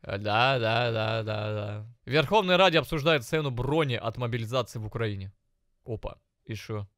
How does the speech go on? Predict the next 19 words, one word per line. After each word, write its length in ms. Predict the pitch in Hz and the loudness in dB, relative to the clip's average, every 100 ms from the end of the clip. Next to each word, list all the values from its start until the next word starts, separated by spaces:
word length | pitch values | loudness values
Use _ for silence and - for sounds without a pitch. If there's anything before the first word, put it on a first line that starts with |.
| _ - | _ 2
Так, 240 | 156 127 | 2 2
частникам 420 | - 160 - 120 | -2 -2 -2 -6
предлагается 500 | 117 120 120 135 120 | -4 0 0 0 -2
платить 320 | - 117 135 113 | -4 -4 -4 -2
за 140 | 117 | -2
жизнь 260 | 110 127 - | -2 -6 -8
пятьдесят 280 | - 120 107 | -8 -6 -6
тысяч 180 | 107 | -8
гривен 340 | 104 127 117 104 | -4 -4 -4 -8
в 160 | 101 | -8
месяц, 500 | 107 120 120 110 - _ _ _ _ _ | -4 -4 -6 -16 -20 _ _ _ _ _
а 160 | - 117 | -4 -2
для 160 | 107 113 | 0 -2
больших 280 | 127 120 | -2 -6
предприятий 480 | - 110 - 127 117 | -8 -6 0 0 0
будет 200 | 104 110 | -6 -8
оптовая 580 | - 113 - 117 113 113 | -8 -8 -4 -4 0 -2
скидка. 540 | - - 139 - 117 110 _ _ _ _ _ | -4 -14 -16 -12 -14 -14 _ _ _ _ _
М. 380 | 107 107 143 104 | -12 -10 -10 -12